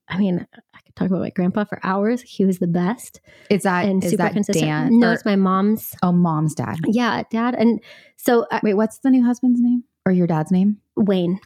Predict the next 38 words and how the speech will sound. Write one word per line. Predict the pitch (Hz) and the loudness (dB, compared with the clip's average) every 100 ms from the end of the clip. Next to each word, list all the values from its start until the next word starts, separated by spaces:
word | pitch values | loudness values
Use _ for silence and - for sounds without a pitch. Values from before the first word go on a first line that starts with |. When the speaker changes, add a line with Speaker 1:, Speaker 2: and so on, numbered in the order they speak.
| _ | _
Speaker 2:
Wayne. | 196 202 214 208 175 151 | 0 2 2 2 2 2
Speaker 1:
Yeah. | 208 | 2
Speaker 2:
Wayne's | 226 226 196 | 4 4 2
your | |
dad's | 180 156 151 | 0 -2 -2
Speaker 1:
<laughs> | - | 2
Speaker 2:
name. | 254 | 2
Speaker 1:
Wayne, | 220 190 | 2 -2
come | - 294 | -2 -2
on. | 220 202 196 214 | 0 0 0 -2
Such | - 196 | -2 -2
a | |
Speaker 2:
Sorry. | 165 165 | 0 0
Speaker 1:
good | 196 | -2
name. | 202 202 226 | -2 -2 0
Speaker 2:
And | 196 202 | 2 2
then | 196 185 | 2 2
Dan | 208 196 196 185 180 175 | 2 0 2 0 0 0
was | 175 160 160 | 0 2 0
Speaker 1:
<laughs> | 175 | 0
Speaker 2:
your | 165 156 | -2 -2
biolog-, | 151 147 143 143 - | -2 -2 -2 -6 -2
is | 170 | 0
your | 165 | 2
Speaker 1:
Right. | 196 | 0
Speaker 2:
biological | 180 139 170 156 | 0 -4 -6 -10
father. | - - - - | -12 -12 -10 -8
Speaker 1:
Yeah, | 196 - | -8 -6
yeah, | - | -6
Speaker 2:
Okay. | - 156 - _ | -6 -10 -14 _
Speaker 1:
yeah. | - 208 - _ - | -6 -6 -8 _ -8
Speaker 2:
For | 156 | -4
all | 139 139 | -2 -2
intents | 147 - 269 277 | -2 -2 -2 -2
and | |
purposes. | 311 226 240 | -2 0 2
Speaker 1:
<laughs> | |
Yeah. | 226 226 | 0 -2